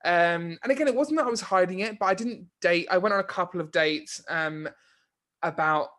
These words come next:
eight or nine months after I'd spoken to that guy. Didn't go great. And then I met this wonderful guy who I ended up having a relationship with for,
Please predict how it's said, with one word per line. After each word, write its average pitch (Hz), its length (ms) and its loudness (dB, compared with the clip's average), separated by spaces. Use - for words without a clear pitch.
eight 170 200 0
or 165 100 -2
nine 156 260 0
months 147 280 -6
after 156 400 -2
I'd 143 160 -2
spoken 156 400 -8
to - 80 -10
that - 240 -2
guy. 147 400 0
Didn't 175 220 -10
go 151 140 -2
great. 156 400 2
And 190 140 -4
then 208 100 0
I 226 100 0
met 202 160 -2
this 180 160 -6
wonderful 180 300 -6
guy 156 280 2
who 156 80 -6
I 156 80 -4
ended 160 160 -8
up 160 100 -10
having 156 200 -10
a 151 40 -8
relationship 143 540 -8
with 143 240 -12
for, 147 380 -6